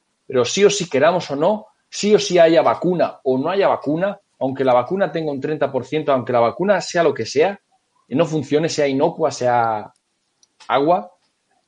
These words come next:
quieren que nos lo pongamos, porque otro de los proyectos es el pasaporte covid, del que hablaremos más adelante, que todavía están, están, eh, diseñando cómo ponérnoslo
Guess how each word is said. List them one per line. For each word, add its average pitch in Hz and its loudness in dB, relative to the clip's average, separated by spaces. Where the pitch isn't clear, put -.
quieren 180 2
que 185 2
nos 170 2
lo 139 2
pongamos, 123 -2
porque 139 4
otro 180 0
de 180 0
los 165 -4
proyectos 165 -4
es 120 -10
el 127 -6
pasaporte 120 -4
covid, 165 -2
del 117 0
que 120 2
hablaremos 123 4
más 131 0
adelante, 151 2
que 135 -2
todavía 113 0
están, 127 -4
están, 123 2
eh, 120 -4
diseñando 131 0
cómo 139 4
ponérnoslo 170 2